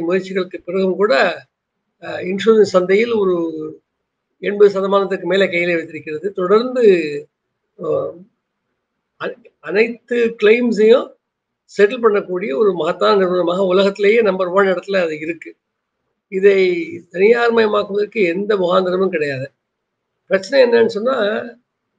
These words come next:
கடந்த இரண்டு, மூன்று ஆண்டுகளாக மட்டுமல்ல, முன்பாகவே கூட, அதுவும் குறிப்பாக இது கடுமையான நிதி நெருக்கடி நாட்டுக்கு வந்த பிறகு, ம-, மந்த நிலை வந்த பிறகு, எ-, இந்த அரசு அந்த மந்த நிலையை எதிர்கொள்வதற்கு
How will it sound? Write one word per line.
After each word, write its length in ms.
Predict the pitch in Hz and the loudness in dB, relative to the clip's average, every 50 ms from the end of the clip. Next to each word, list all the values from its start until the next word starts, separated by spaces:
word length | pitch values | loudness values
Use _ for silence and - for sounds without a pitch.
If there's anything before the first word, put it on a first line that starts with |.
| _ - | _ -6
கடந்த 460 | 165 170 196 220 240 247 247 247 226 | -4 0 0 0 0 2 4 4 4
இரண்டு, 300 | 220 220 220 220 214 214 | 4 4 2 0 0 2
மூன்று 320 | 214 214 214 208 196 208 | 2 2 2 2 2 0
ஆண்டுகளாக 440 | 208 208 202 196 185 202 196 190 180 | 0 0 0 0 0 0 0 0 0
மட்டுமல்ல, 440 | 185 185 180 180 190 202 208 233 240 | -2 -2 -4 -4 -2 0 2 2 2
முன்பாகவே 500 | 220 220 226 226 226 233 214 196 202 196 | 2 0 0 2 4 4 4 4 4 2
கூட, 460 | 180 175 170 170 180 220 269 - - _ _ _ _ _ _ _ _ _ _ _ _ _ _ _ _ _ _ _ | 0 -2 -6 -4 -4 -4 -4 -4 -8 _ _ _ _ _ _ _ _ _ _ _ _ _ _ _ _ _ _ _
அதுவும் 280 | - 180 214 233 233 - | 0 0 0 2 0 -2
குறிப்பாக 640 | - 208 226 226 - - 226 208 190 214 247 247 | -4 -4 -4 -2 0 0 0 0 0 0 0 0
இது 160 | 240 220 196 - | 2 0 0 -2
கடுமையான 440 | - 196 190 196 208 220 233 240 | -2 -2 2 4 4 4 4 4
நிதி 180 | 233 208 190 202 | 4 4 4 4
நெருக்கடி 600 | 214 226 214 208 - 208 202 190 180 170 165 160 170 | 4 4 4 4 2 2 2 4 2 2 0 -2 -4
நாட்டுக்கு 380 | 185 185 185 185 180 - 185 | -6 -6 -6 -8 -12 -12 -10
வந்த 160 | 175 175 160 160 | -8 -8 -8 -10
பிறகு, 340 | 165 156 170 175 170 170 160 - | -12 -12 -10 -8 -8 -8 -10 -12
ம-, 120 | - - _ _ | -18 -20 _ _
மந்த 220 | - 151 170 190 208 | -8 -2 0 2 4
நிலை 220 | 208 196 185 175 | 6 6 6 4
வந்த 220 | 165 156 151 156 151 | 4 2 0 -2 -4
பிறகு, 500 | 151 147 151 147 - 180 143 135 131 - _ _ _ _ _ _ _ _ _ _ _ _ _ _ - | -4 -6 -8 -6 -6 -6 -6 -6 -8 -14 _ _ _ _ _ _ _ _ _ _ _ _ _ _ -8
எ-, 220 | 175 160 160 151 156 | -4 -2 -2 0 0
இந்த 220 | 160 151 151 147 | -2 -2 0 0
அரசு 680 | 151 180 220 214 - - 208 175 147 143 - - - - _ _ _ _ _ _ _ _ _ _ _ _ _ _ _ _ _ _ _ | 2 4 2 2 2 2 2 2 2 2 -2 -6 -10 -14 _ _ _ _ _ _ _ _ _ _ _ _ _ _ _ _ _ _ _
அந்த 200 | - 170 180 180 | -4 -4 -2 -2
மந்த 200 | 170 185 214 247 | 0 2 2 2
நிலையை 240 | 254 254 254 233 233 | 4 4 4 4 2
எதிர்கொள்வதற்கு 920 | 226 190 214 220 214 214 208 202 202 202 - 214 220 233 247 254 262 262 | 2 2 0 0 2 4 2 2 2 0 -2 0 2 2 2 2 -2 -4